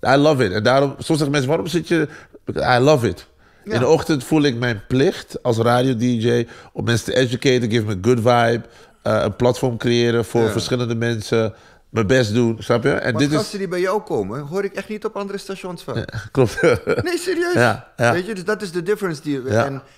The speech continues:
Speaker 2: ik zeg, en dat is ook jouw rol nu, weet je. Dat, dat is ook, j-, jij, jij, net zoals ik deuren openmaakte voor mensen die niet gezien werden,
Speaker 1: Ja.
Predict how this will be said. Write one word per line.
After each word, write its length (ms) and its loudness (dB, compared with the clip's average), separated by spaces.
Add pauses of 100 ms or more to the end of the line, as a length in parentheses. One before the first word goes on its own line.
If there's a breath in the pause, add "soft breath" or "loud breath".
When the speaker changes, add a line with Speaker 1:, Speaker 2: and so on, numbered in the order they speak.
(140)
Speaker 2:
ik 140 -12
zeg, 140 -4
en 100 -4
dat 160 -6
is 120 -6
ook 140 -4
jouw 220 0
rol 220 0
nu, 140 -2
weet 180 -4
je. 100 -6
Dat, 200 -4
dat 200 -4
is 140 -10
ook, 200 -6
j-, 240 -12
jij, 280 -4
jij, 320 -8
net 220 -10
zoals 200 -8
ik 160 -10 (580)
deuren 400 -4
openmaakte 640 -4
voor 120 -10
mensen 280 -8
die 120 -10
niet 140 -10
gezien 320 -10
werden, 380 -8
Speaker 1:
Ja. 200 -2